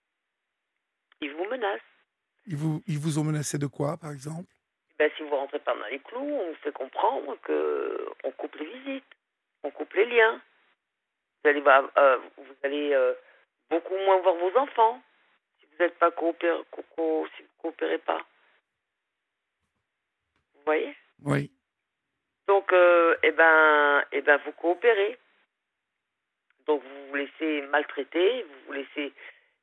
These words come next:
Speaker 1: c'est, euh, c'est, je sou-, je sou-,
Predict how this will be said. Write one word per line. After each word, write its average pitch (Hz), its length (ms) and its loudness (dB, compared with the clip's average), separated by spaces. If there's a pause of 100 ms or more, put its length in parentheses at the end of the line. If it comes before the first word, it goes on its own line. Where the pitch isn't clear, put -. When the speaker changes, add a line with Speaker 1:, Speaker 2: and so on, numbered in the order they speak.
(200)
Speaker 1:
c'est, 147 200 2
euh, 131 760 0 (200)
c'est, - 160 -8 (340)
je 220 140 0 (100)
sou-, - 140 -2
je - 200 -4
sou-, 196 320 -6